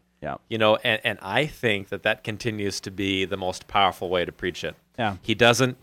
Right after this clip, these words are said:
Speaker 2: he doesn't get involved in the rhetoric of whatever the issue is. He doesn't pick a side. He just models Christ.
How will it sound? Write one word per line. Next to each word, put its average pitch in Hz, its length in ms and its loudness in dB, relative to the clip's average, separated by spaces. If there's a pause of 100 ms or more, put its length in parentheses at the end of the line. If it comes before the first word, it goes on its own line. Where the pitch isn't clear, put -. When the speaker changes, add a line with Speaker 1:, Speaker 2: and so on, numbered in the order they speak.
Speaker 2:
he 117 200 -8
doesn't 120 480 4
get 117 160 6
involved 107 480 4
in 107 100 -6
the 101 80 -2
rhetoric 110 580 4
of 98 140 -2
whatever 107 340 4
the 98 180 2
issue 107 340 2
is. 104 220 2
He 110 60 -8
doesn't 104 380 -2
pick 110 200 -8
a 110 40 -6
side. 92 500 4 (320)
He 110 140 -8
just 110 380 0 (120)
models 104 840 2
Christ. - 540 0